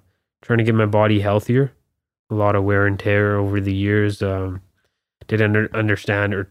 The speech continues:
take for, uh, took for granted recovery. Um, it was always go, go, go, right? So now I'm learning that it's a balance. You know, what you throw at your body,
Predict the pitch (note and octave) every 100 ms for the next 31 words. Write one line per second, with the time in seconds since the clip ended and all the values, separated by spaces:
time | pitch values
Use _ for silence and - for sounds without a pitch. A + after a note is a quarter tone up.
0 | - - G2 - G2+ G2+ _ G#2+ G2 -
1 | B2 B2+ G#2+ G#2+ A#2 G#2 F#2+ G#2 A2+ G#2+
2 | F2+ _ _ _ _ - G#2 F#2+ F#2+ A2
3 | G#2+ G#2+ G#2+ F#2+ G2+ G2+ G2+ F#2+ G2+ G#2+
4 | B2 _ _ _ _ _ _ _ _ -
5 | F#2+ A2+ _ _ _ _ _ _ _ _
6 | - G2+ G2+ G#2 G2+ G2+ G2+ G#2 G2 F#2+
7 | G2 - _ _ _ _ _ _ - -
8 | G2+ G2 G2 G#2 B2 - _ _ _ _
9 | _ _ _ _ G#2+ F#2+ G2+ A2+ G2+ F#2+
10 | G2+ F#2+ - _ _ _ _ _ _ _
11 | - G#2+ G#2+ G#2 G#2 G2+ G2 G2+ G#2+ A#2+